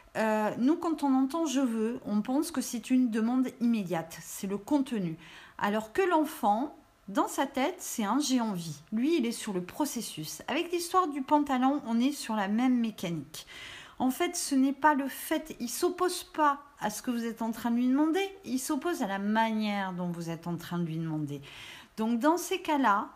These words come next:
voilà, ce à quoi il faut réfléchir peut-être un petit peu, c'est est-ce que je peux pas lâcher prise ? Est-ce que je peux pas lâcher prise sur la manière dont je le demande ? Si lui,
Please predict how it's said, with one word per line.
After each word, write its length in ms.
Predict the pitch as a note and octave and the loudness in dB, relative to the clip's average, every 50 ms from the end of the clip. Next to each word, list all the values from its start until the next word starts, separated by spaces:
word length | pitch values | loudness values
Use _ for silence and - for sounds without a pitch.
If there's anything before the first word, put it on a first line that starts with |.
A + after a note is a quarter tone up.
| - _ _ _ _ _ | -20 _ _ _ _ _
voilà, 380 | F3 F3 G3 F#3+ F3 D3 B2+ - - _ | -6 -4 -2 -2 -2 -2 -4 -8 -12 _
ce 260 | - - - - - C#4 | -16 -12 -10 -4 0 2
à 160 | C#4 C4+ C4+ | 2 2 2
quoi 220 | C4+ - D4 C#4+ | 0 2 2 2
il 100 | C#4+ C4 | 2 0
faut 220 | - - - C4+ B3+ | -2 -2 0 0 2
réfléchir 640 | A#3+ C4+ C4 - - C4 - - - C#4 D4+ D4 | 2 0 -2 -2 -4 -4 -4 -4 -4 -4 -4 -6
peut-être 420 | - - C#4 C4+ B3+ B3 B3+ - - | -4 -6 -4 -2 -2 -4 -2 -2 -2
un 100 | B3 B3 | -2 -2
petit 260 | - B3+ - - B3 | -2 -4 -6 -6 -8
peu, 240 | - - D4+ E4 G4+ G4+ - - - - - - _ | -6 -4 -4 -4 -4 -6 -10 -18 -20 -20 -20 -20 _
c'est 400 | - - - - C4 B3 - - - - _ _ _ - | -16 -10 -2 0 0 0 0 -4 -10 -20 _ _ _ -4
est-ce 180 | C4 B3+ - | -4 -4 -4
que 100 | - - | -6 -8
je 120 | B3+ A3 A#3+ | -6 -6 -6
peux 140 | G#3+ A#3 G#3 | -8 -8 -8
pas 200 | - A3+ A3+ A3 | -4 -4 -2 -2
lâcher 300 | A3 G#3 - - - F#3 | -2 -4 -4 -8 -10 -10
prise ? 420 | - - - E3+ E3+ D#3 - - - _ _ _ _ _ _ _ _ _ - _ _ - - - - - - - - - | -10 -8 -8 -8 -8 -8 -12 -18 -20 _ _ _ _ _ _ _ _ _ -20 _ _ -20 -20 -20 -20 -20 -20 -20 -20 -8
Est-ce 240 | - G#3+ G#3 - - | -6 -4 -4 -4 -4
que 240 | - C#4+ C#4+ D4 D4+ | -2 -2 0 0 0
je 160 | C#4 - C4 | 0 -2 -4
peux 140 | A#3 - A3+ | -4 -4 -4
pas 200 | G#3+ - C4 C4 | 0 2 2 2
lâcher 320 | C4 B3 A#3+ - - A3+ | 2 0 -2 -4 -6 -6
prise 420 | F3+ - - - C4 C#4 C4+ C#4+ C4 | -8 -8 -4 -4 -2 -2 -2 -4 -6
sur 180 | - - A3 | -4 -4 -2
la 100 | G#3 G#3 | 0 0
manière 480 | G#3 G#3 G#3 A3 A3+ A#3 B3 C4 C4 C4 | 0 0 0 0 0 0 0 0 0 0
dont 180 | A#3 A3 A3 G#3+ | 0 -2 -4 -4
je 160 | - - G3+ | -4 -4 -4
le 140 | G3+ G3+ F3+ | -4 -4 -4
demande ? 560 | F#3 F#3+ F#3 F3+ F3 E3 E3 E3+ D3+ D#3 D#3 - - - - - - - - - - | -4 -4 -2 -2 -2 -2 -4 -6 -8 -10 -12 -14 -18 -16 -16 -16 -14 -16 -18 -20 -18
Si 280 | - - - - D#4+ D#4 | -12 -10 -4 -2 -2 0
lui, 400 | - D#4 D#4+ E4+ E4+ D#4+ E4 | 0 0 2 2 2 0 -2